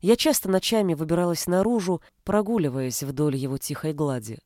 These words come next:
Одиночество всегда привлекало меня гораздо больше шумного веселья толпы. И обычно все уважали это желание.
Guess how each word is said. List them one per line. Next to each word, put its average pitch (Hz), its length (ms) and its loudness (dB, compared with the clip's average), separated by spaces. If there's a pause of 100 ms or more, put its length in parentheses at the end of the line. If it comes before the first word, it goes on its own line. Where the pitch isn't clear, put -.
(300)
Одиночество 226 720 0
всегда 233 500 0
привлекало 220 600 0
меня 208 260 0
гораздо 202 380 0
больше 202 400 -2
шумного 147 460 -4
веселья 147 500 -4
толпы. 156 500 -6 (400)
И 185 100 4
обычно 247 480 4
все 269 220 0
уважали 208 560 4
это 165 180 0
желание. 143 720 0